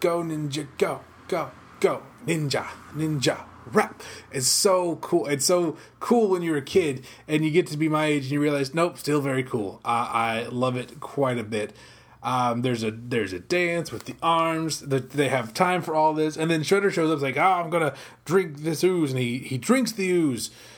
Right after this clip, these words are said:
And he becomes freaking Kevin Nash, dude. Kevin Nash plays the Super Shredder. Uh, this is before Kevin Nash had any kind of notoriety. He may not have been a wrestler yet.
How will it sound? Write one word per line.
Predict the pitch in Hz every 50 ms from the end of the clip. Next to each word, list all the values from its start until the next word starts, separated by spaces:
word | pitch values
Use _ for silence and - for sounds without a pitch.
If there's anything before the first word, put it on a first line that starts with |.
| - - -
And | - 143
he | 151 151
becomes | 151 143 - 156 143 139 139 135 131 - - _ _ _ _ _ - - - _ -
freaking | - - 262 247 220 220 208 190 180
Kevin | - 202 202 190 180 175 165
Nash, | 165 156 143 139 - - -
dude. | - 139 131 127
Kevin | - 190 190 180 175
Nash | 165 156 156 - -
plays | - 143 135 123 113
the | 113
Super | - - 170 160 160 151
Shredder. | - - 156 151 147 143 139 - - - - - - - -
Uh, | 131 135 135 131 135
this | 156 214
is | 214
before | 170 151 131 - 151 151 143 135
Kevin | - 147 135 131 131
Nash | 127 123 -
had | - 110 110
any | 123 139 139 135
kind | 127 131 123 123
of | 127 123
notoriety. | 120 120 120 120 120 123 139
He | 143
may | 170 226 277
not | 254 160 131
have | 113 107
been | 117 104
a | 95
wrestler | 98 101 123 143 - - - 110 104
yet. | 92 92 92 -